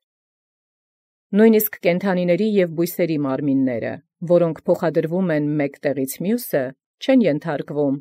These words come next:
ներքին մի շարժման, իբրև կենդանիներ կամ բույսեր, այլ, ինչպես այն քարերն ու ծառը,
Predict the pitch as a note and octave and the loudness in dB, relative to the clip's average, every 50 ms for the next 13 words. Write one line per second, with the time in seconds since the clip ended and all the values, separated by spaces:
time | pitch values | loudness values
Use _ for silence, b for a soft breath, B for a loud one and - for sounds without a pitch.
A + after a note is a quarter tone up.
0 | - _ - E3 D#3+ D3+ D3+ D3+ - - F3 E3 D3+ C#3+ C#3+ D3 - - D3 C#3+ | -8 _ -4 -2 -2 -2 -2 -2 -6 -6 -4 -4 -2 -2 -4 -4 -4 -6 -6 -6
1 | D3 D3+ D#3 D#3+ F3+ G3+ A3 A3+ - _ _ _ _ - F3+ F3 - - D#3+ D#3 | -6 -6 -6 -4 -2 -2 -2 -4 -6 _ _ _ _ -6 -6 -4 -2 -2 -2 -2
2 | - _ - D#3+ C#3+ D3+ D3 F3 D3 D3 C#3+ C#3+ C#3+ D3+ E3+ - - D#3 D#3 D#3+ | -4 _ -2 -2 -2 0 -2 -4 -2 -2 0 0 -2 -2 -4 -4 -4 -4 -4 -4
3 | D3+ D3+ D3 C#3 - - - - G#2+ G2+ B2 - _ _ _ - - _ _ _ | -4 -4 -6 -6 -6 -6 -6 -4 -4 -4 -6 -8 _ _ _ -20 -20 _ _ _
4 | _ - G3 F#3+ F#3+ F#3 F#3 - - - F3 F3+ - - - F3+ E3+ - - E3 | _ -2 0 0 0 0 -4 -8 -10 -8 -6 -6 -4 0 0 0 0 0 -2 -2
5 | D#3+ D#3 D#3+ D#3 - F#3+ F3 D3+ D#3 D3+ D3+ D3+ D3+ C#3+ C#3 C#3+ - A3 A#3 B3 | -2 -4 -6 -6 -4 -4 -2 0 0 -2 -2 -2 -2 -4 -4 -2 -2 -2 -2 0
6 | G#3+ D#3 | 0 -2